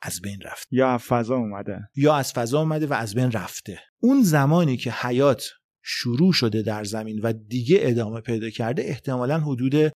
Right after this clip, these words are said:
Speaker 1: کمتر از چهار میلیارد سال، سه میلیارد و هشتصد میلیون سال پیش، حالا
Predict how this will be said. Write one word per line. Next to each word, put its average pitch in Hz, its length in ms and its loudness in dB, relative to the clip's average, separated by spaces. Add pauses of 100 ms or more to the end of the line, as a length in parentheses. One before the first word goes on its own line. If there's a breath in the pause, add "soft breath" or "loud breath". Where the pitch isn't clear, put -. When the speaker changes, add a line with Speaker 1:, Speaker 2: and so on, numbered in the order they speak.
Speaker 1:
کمتر 120 500 0
از 92 120 -8
چهار 101 340 -4
میلیارد 98 400 -6
سال، 104 160 -6 (220)
سه - 240 2
میلیارد 151 500 6
و - 20 2
هشتصد 143 540 2
میلیون 117 340 -4
سال 110 320 -4
پیش، 139 560 2 (140)
حالا 131 400 2